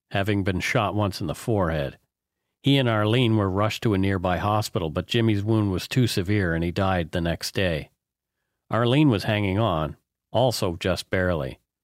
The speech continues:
As she slowly improved, it was evident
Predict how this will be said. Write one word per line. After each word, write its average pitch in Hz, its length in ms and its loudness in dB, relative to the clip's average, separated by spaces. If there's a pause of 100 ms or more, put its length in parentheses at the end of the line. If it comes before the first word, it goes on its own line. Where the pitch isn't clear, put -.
(360)
As 110 120 2
she 131 200 2
slowly 127 460 2
improved, 90 440 0
it 117 120 -2
was 120 160 0
evident 110 500 0